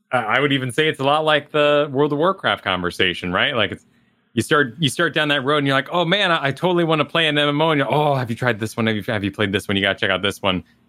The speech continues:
And then we all kinda gravitate back towards the one we've all found comfort in or is the largest. And, I mean, that's, that's up for debate with Final Fantasy at the moment, but you know what I mean.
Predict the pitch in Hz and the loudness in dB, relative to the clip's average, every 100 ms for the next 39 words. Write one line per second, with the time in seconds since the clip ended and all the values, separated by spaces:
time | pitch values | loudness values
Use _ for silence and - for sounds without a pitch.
0 | - 113 135 139 131 123 143 110 110 120 | -4 0 2 2 2 0 -2 -2 0 0
1 | 110 120 120 101 104 101 - 101 95 101 | 0 0 -2 0 0 0 -2 -2 0 0
2 | 98 95 95 95 87 95 90 - 110 - | 2 2 2 2 0 -2 -2 -2 -4 0
3 | 123 123 120 123 98 95 90 87 87 101 | 0 2 0 0 2 2 2 0 0 2
4 | 117 110 113 113 - 95 90 104 - 80 | 2 2 2 2 -2 -4 -4 -4 -10 -10
5 | 80 85 87 - _ _ _ _ 143 151 | -8 -4 -4 -6 _ _ _ _ -2 -2
6 | 147 117 98 113 110 90 107 92 110 107 | 0 -2 0 0 -2 -2 -2 -2 0 0
7 | - 90 92 90 90 104 131 110 78 73 | 0 -2 0 0 0 0 2 2 0 -4
8 | 69 143 | -6 -8